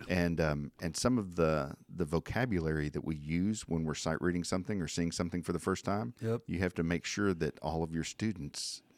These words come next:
Speaker 1: know the vocabulary you're using.
Speaker 2: Yes.
Speaker 1: So if, um, you know, if you don't run it with your kids, if you don't go through the process and you start talking about, uh, the tuning mechanism and the,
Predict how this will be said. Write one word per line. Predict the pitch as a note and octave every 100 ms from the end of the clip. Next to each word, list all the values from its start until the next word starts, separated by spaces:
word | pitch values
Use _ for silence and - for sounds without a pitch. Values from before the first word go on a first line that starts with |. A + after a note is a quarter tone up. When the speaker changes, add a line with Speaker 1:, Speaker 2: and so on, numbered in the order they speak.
| E2
Speaker 1:
know | D#2 D#2 D#2+
the | F#2
vocabulary | D#2+ D#2 E2 D#2 D#2+ D#2 D#2 E2
you're | D#2 D#2+
using. | E2+ E3 F3 - - -
Speaker 2:
Yes. | A#2+ G2+ F#2
Speaker 1:
So | - F2+ E2 -
if, | E2+ - - - - -
um, | C#2+ C#2 C#2
you | -
know, | D#2+
if | C#2+
you | E2
don't | F2+ F#2
run | D2+ E2+ B2
it | A2 - -
with | F2 D#2+
your | D#2
kids, | - G#2 A2+ E2
if | D2+
you | E2
don't | D#2+ E2 - - -
go | F2 E2
through | -
the | F2
process | - F2 F#2+ - A#2 A2+ -
and | D#2
you | D#2
start | - E2 -
talking | F2 F2+ F2 F2
about, | D#2 D#2+ D2 - - -
uh, | -
the | C#2
tuning | - A#2 D#2 C2+
mechanism | C2 - B1 A#1 G1+ A1+
and | - D2+ C2+
the, | C2